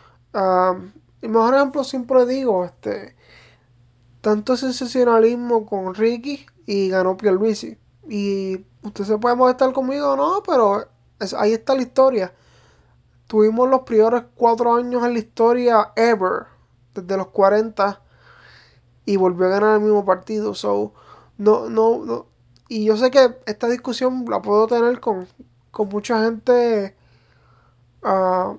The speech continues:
amplia. Y, y si hay alguien que escuche el podcast que quiera tener esa discusión conmigo, yo estoy más que de acuerdo. Yo tengo muchos puntos más, además de este siempre, que siempre digo, pero cuestión de tiempo del podcast, no voy a entrar a hablar una hora aquí.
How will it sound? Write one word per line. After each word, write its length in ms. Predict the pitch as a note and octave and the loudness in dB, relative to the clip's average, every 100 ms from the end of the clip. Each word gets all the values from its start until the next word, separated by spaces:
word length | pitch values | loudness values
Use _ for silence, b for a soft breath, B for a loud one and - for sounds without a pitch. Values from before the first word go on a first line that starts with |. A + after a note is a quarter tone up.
| - | 2
amplia. 420 | B3 D4+ - A#3+ | 4 4 0 -2
Y, 140 | G3 G#3 | -2 -8
y 280 | C4 A#3 B3+ | -10 -10 -10
si 140 | - A3+ | -2 2
hay 100 | A3 | 2
alguien 340 | A#3 B3 C4 | 2 -2 -10
que 140 | - C4 | -8 -8
escuche 320 | - B3+ C4 | -6 -2 -2
el 100 | A3 | 2
podcast 580 | - B3 - B3+ A#3+ - | 2 2 2 -2 -2 -4
que 160 | G#3 | -8
quiera 260 | F#3 F#3+ G#3 | -2 0 0
tener 200 | A3+ A3+ | 2 2
esa 180 | A#3 B3 | 2 -2
discusión 460 | A#3+ B3+ A#3+ A#3 | -2 -4 -4 -4
conmigo, 540 | A#3 B3 G#3+ B3+ B3+ A#3+ | -4 0 0 2 0 -4
yo 80 | F#3 | -14
estoy 220 | - G#3+ | -8 -6
más 220 | G#3+ G3+ | -4 -6
que 140 | - | 2
de 100 | G#3+ | 2
acuerdo. 280 | F#3+ G#3 A3+ B B _ | 4 2 0 B B _
Yo 160 | - G#3 | -6 0
tengo 160 | A3+ | 2
muchos 240 | B3 C4 C4 | 2 -2 -2
puntos 360 | B3+ B3 C4 | -2 0 0
más, 260 | A3+ G#3+ A#3 | 2 0 0
además 280 | G#3 F#3+ F#3+ | 0 -2 -2
de 320 | G#3 G#3 - | -2 -4 -8
este 280 | - G3 - | -12 -8 -4
siempre, 300 | G3+ G#3+ A#3 | 2 2 2
que 120 | - | -4
siempre 300 | F#3+ G#3 G#3 | -4 -2 0
digo, 220 | G#3+ C#4+ D4 | 0 -2 -4
pero 180 | G#3 | -4
cuestión 300 | F#3 F3+ - | -4 -8 -6
de 100 | G3 | -6
tiempo 340 | G#3 A3+ G#3+ A3+ | -4 -6 -2 -2
del 100 | G#3 | -2
podcast, 540 | - A3 G#3+ G3+ - b b b b b | -2 -4 -2 -6 -6 b b b b b
no 160 | - G3 | 0 2
voy 100 | G#3+ | 4
a 60 | A3 | 2
entrar 360 | G#3+ A3 G#3+ G#3 | 0 0 2 4
a 100 | G3 | 0
hablar 280 | F#3+ G3+ | -2 -4
una 240 | G#3 G3+ G3 | -4 -2 0
hora 180 | G3 F#3+ | 2 0
aquí. 320 | F#3+ A#3+ | -2 -10